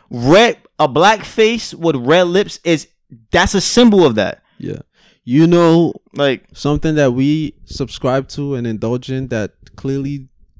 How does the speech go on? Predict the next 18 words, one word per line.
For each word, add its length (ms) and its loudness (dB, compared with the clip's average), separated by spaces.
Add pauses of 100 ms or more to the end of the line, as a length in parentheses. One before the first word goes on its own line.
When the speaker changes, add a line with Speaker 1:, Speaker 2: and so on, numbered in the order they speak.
(180)
Speaker 2:
shows 440 -2
blackface 680 -8 (360)
and 180 -8
dis-, 300 -10 (120)
disrespects 680 -6
us, 220 -8 (560)
but 120 -4
yet 200 -6
we 140 -8
still 600 -8 (160)
fuck 240 -8
with 80 -6
it? 160 -10 (840)
Dragon 240 -6
Ball 160 -6
Z. 180 -12 (880)
Mister 220 -8
Popo. 420 -6